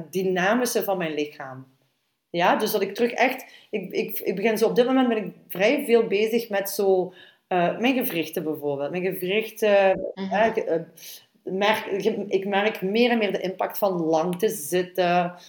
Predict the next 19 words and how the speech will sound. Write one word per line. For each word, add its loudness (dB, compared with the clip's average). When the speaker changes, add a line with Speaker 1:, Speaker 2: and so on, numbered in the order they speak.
Speaker 1:
Eh, 2
en 0
dat 0
ik -2
dan, -2
dat -2
ik, -14
ik -4
doe -6
dan 0
's -8
morgens -2
een -4
ochtendroutine -4
met -10
oefeningen. -2
En -4
ik -4
heb -8